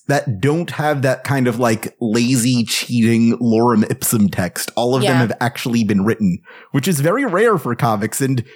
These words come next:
Speaker 1: very impressive for a comic that comes out every week.
Speaker 2: I know. It's, like, a detail that is completely unnecessary, but actually enriches the book if you
Speaker 1: Yeah.
Speaker 2: take the time to actually read all of them.
Speaker 1: Yeah, it's one that, it, it's the kind of thing that demonstrates just on a minute level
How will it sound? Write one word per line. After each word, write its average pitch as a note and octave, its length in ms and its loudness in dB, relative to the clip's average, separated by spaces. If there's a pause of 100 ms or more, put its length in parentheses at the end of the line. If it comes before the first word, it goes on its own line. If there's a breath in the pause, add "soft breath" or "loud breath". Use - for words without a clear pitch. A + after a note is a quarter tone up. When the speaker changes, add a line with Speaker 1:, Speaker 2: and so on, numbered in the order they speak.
(200 loud breath)
Speaker 1:
very G#3 400 0
impressive A3 840 -2 (140)
for F3 320 2
a D3+ 40 2
comic E3+ 300 0
that F3 80 0
comes E3+ 220 -2
out D3+ 160 0
every C#3 320 2
week. A#2 420 0 (220)
Speaker 2:
I A3 80 0
know. F3 320 -2
It's, A#3 200 -2
like, C4+ 300 2
a A3+ 80 0
detail C4 400 -2
that B3+ 160 0
is G#3 140 0
completely A#3 460 -2
unnecessary, G#3+ 720 0
but A3 160 0
actually F#3 500 -2
enriches F3+ 520 -2
the F3 80 -10
book D3 260 -2 (120)
if F#3+ 160 -6
you G3 120 0
Speaker 1:
Yeah. B3 100 4
Speaker 2:
take G3+ 160 -4
the F#3 80 -6
time G3 240 -4
to F3+ 100 -2
actually D#3 300 -6
read D3 140 -6
all C#3+ 200 -4
of D#3 100 -6
them. G3+ 260 -6 (280 soft breath)
Speaker 1:
Yeah, G#3+ 280 2
it's - 340 0
one G3 300 2
that, - 180 0
it, F#3 180 0
it's - 400 -2 (320)
the D3+ 160 -2
kind F3+ 360 -2
of E3+ 100 -2
thing D#3 200 0
that B2+ 140 -2
demonstrates B2 840 0
just - 260 -2
on A#2 140 2
a - 20 4
minute A2 400 2
level F#2+ 480 0